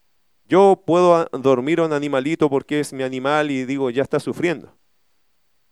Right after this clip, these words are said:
Pero es exactamente lo mismo que estamos decidiendo al otro lado con los seres humanos.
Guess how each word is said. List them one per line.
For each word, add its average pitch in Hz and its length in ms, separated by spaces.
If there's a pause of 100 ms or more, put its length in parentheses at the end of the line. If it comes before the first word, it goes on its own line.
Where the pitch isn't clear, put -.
(140)
Pero 127 160
es 123 100
exactamente 143 680
lo 147 100
mismo 165 320
que 139 80
estamos 135 300
decidiendo 127 480
al 120 100
otro 120 200
lado 120 240
con 110 120
los 104 80
seres 107 260
humanos. 98 460